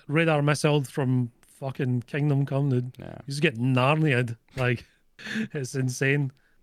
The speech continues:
Speaker 1: Like, it's not, it's not really that fun for me to play. I know, I know, s-, like, some people still like top tier jets, right? And that's cool. Like, I, eh, the reason I don't play jets is because
Speaker 2: Mm.
Speaker 1: I don't get excited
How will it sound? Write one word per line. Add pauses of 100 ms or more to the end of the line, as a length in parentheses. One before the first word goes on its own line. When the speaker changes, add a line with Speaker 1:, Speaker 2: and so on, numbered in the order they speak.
(140)
Speaker 1:
Like,
it's
not, (160)
it's
not
really
that
fun
for
me
to
play.
I
know,
I
know,
s-,
like,
some
people
still
like
top
tier
jets,
right? (320)
And
that's
cool.
Like,
I, (640)
eh, (140)
the
reason
I
don't
play
jets
is
because (260)
Speaker 2:
Mm.
Speaker 1:
I (260)
don't (180)
get
excited